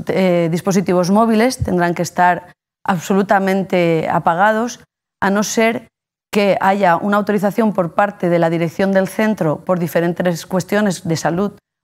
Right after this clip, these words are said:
o que estén debidamente justificadas, o, por otra parte, que esté dentro de la programación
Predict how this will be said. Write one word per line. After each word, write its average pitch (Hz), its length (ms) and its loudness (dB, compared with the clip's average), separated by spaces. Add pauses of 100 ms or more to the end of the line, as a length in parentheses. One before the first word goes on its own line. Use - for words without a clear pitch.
(120)
o 185 100 -4
que 175 100 -2
estén 196 320 -2
debidamente 185 500 0
justificadas, 196 880 -2 (640)
o, 214 280 0
por 185 140 0
otra 196 300 0
parte, 208 340 -2
que - 80 -2
esté 202 240 0
dentro 196 280 2
de 202 60 4
la 190 120 2
programación 175 840 0